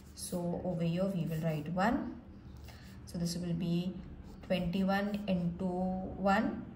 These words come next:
twenty-one. Three into one is going to be three. So divide it. If you all are not able to do it orally, divide and check. Now division, how you are going to do? In this way. Okay,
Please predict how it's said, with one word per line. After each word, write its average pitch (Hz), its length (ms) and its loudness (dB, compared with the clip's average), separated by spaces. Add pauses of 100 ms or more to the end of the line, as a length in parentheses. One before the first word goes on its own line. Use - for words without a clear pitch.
(120)
twenty-one. 165 840 0 (460)
Three 220 420 2
into 170 340 2
one 196 440 4
is 170 120 2
going 151 300 0
to - 60 -6
be - 340 -2
three. 262 420 0 (1080)
So - 220 0
divide 208 420 8
it. 220 180 4
If 220 140 0
you 233 80 2
all 226 80 10
are 226 140 6
not 220 260 8
able 220 260 2
to 226 440 0
do 208 160 2
it 208 320 0
orally, 220 640 2 (220)
divide 220 640 6 (100)
and 175 260 2
check. 220 320 2
Now 190 140 4
division, 220 460 6
how 220 180 8
you 220 140 6
are 220 80 6
going 220 180 8
to 233 80 6
do? 240 320 4 (300)
In 170 200 2
this 165 280 0
way. 220 360 0 (480)
Okay, 233 360 0